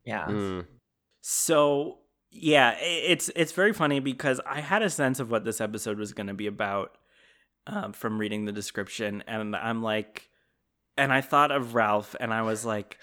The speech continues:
Speaker 3: "What would happen
Speaker 2: <laughs>
Speaker 3: if we brought in a third gay man?"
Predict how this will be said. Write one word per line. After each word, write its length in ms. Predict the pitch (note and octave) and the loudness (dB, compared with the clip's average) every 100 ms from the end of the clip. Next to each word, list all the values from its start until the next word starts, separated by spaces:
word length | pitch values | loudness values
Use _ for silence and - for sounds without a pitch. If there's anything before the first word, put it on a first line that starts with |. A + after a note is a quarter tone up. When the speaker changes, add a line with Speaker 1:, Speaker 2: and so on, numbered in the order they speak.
| - - - C#3+ | 0 2 0 4
Speaker 3:
"What 280 | F#3 A#3+ F3+ | 6 6 8
would 140 | G3 | 8
happen 640 | - D#3+ D#3+ C3 A#2 A2+ - G4 - | 10 10 10 8 4 2 4 2 2
Speaker 2:
<laughs> 260 | - - - G4 - G4 A4+ - F#4+ G4 - | -8 0 8 8 8 10 10 8 6 6 8
Speaker 3:
if 260 | E3 D3+ | 6 6
we 100 | D#3+ C#3 | 4 6
brought 240 | E3+ E3+ | 8 6
in 120 | F3+ | 6
a 100 | D3 | 4
third 420 | C3 D#3 D3+ D3+ | 4 6 6 6
gay 220 | C#3+ C3 B2 | 4 2 4
man?" 520 | A2+ G#2 G2 G2 | 0 -2 -2 -4